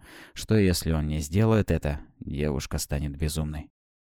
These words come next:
Он знал о последствиях применения эликсира правды. Тем более блокада была создана наспех и неумело, поэтому взломать ее не составило профессору особого труда.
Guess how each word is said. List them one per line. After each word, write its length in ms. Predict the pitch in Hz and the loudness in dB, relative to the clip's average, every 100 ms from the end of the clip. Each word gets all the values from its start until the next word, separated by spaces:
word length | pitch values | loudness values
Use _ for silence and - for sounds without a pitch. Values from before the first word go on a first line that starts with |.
| - | -4
Он 240 | 76 82 | 0 2
знал 360 | 80 101 131 - | 2 0 0 0
о 120 | - 92 | 0 2
последствиях 880 | 90 - 110 120 - 78 73 - - | 2 2 0 0 0 0 0 -2 -8
применения 680 | - 82 85 92 98 98 - | -2 2 4 2 2 0 -2
эликсира 640 | - 82 80 - - 78 78 - | -2 0 0 -2 -2 0 -2 0
правды. 440 | 80 71 71 67 - _ _ _ | 0 0 -4 -8 -10 _ _ _
Тем 280 | - 85 80 | -2 0 2
более 420 | 92 113 101 92 | 4 4 4 4
блокада 560 | 76 85 85 - 127 110 | 0 0 0 0 0 2
была 260 | 98 92 90 | 4 4 4
создана 560 | - 98 - 92 92 | 2 0 0 0 2
наспех 560 | 95 87 - 67 78 - - | 2 0 -2 -6 -8 -12 -8
и 140 | 76 | -6
неумело, 600 | 78 80 82 80 80 78 - - - - | -2 -2 -2 -2 -4 -8 -14 -20 -20 -8
поэтому 460 | - 76 73 73 80 | -2 0 0 -2 -2
взломать 580 | 78 85 87 87 - 80 | 0 0 2 2 0 0
ее 280 | 85 90 | 2 2
не 160 | 90 82 | 0 -2
составило 640 | - 87 - 90 87 87 | -2 -2 0 0 2 2
профессору 760 | 85 82 - 80 78 80 80 80 - | 2 -2 -2 -4 -2 -2 -2 -4 -6
особого 520 | 78 - 78 73 76 | -4 -2 -4 -4 -4
труда. 360 | 82 76 78 | -2 -2 -2